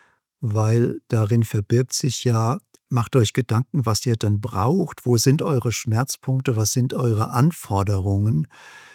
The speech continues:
Und dann ändert sich im Zweifel auch die Sicht auf ein System, wenn man genau weiß, was man durch ein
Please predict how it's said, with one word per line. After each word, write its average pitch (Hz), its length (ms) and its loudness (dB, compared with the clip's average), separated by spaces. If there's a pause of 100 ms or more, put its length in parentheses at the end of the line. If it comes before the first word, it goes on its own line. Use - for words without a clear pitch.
(280)
Und 110 180 0
dann 117 160 4
ändert 156 400 2
sich - 240 0
im 107 160 0
Zweifel 110 580 -2
auch 127 240 -4
die 123 140 -4
Sicht - 480 -4
auf 123 260 -4
ein 117 340 0
System, 117 760 0
wenn 113 100 0
man 110 180 0
genau 113 580 0
weiß, 110 540 0
was 117 220 -6
man 110 380 0 (540)
durch 131 320 2
ein 131 560 0